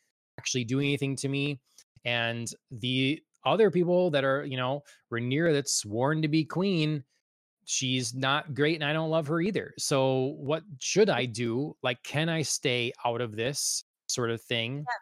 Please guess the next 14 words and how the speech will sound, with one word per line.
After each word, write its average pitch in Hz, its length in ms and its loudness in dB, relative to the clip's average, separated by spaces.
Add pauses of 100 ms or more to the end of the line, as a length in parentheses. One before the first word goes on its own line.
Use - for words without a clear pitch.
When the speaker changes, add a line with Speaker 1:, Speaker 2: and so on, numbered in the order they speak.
(240)
Speaker 1:
Thinking 165 360 2
that 139 180 2
in 143 120 2
the 131 80 0
moment 123 680 -2 (400)
anyways. 135 760 -4 (720)
Um, 104 520 -10
Speaker 2:
Yeah, 320 220 2
I 190 80 0
mean, 208 420 -6
I 214 80 -2
think 247 180 -8
Speaker 1:
um, 247 60 -14
Speaker 2:
that's, - 320 -8